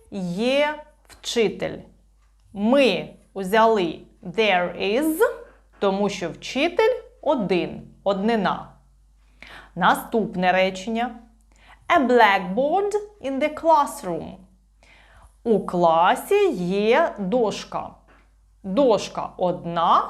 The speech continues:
тому ми кажемо there is. Five books in the classroom.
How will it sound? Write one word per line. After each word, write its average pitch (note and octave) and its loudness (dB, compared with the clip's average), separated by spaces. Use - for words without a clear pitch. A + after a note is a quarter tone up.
тому G#3+ 0
ми F3+ -2
кажемо G#3+ 0
there C#4 0
is. F3+ -4
Five G3+ 2
books D4+ -2
in C4+ -4
the C#4+ -2
classroom. A3+ 0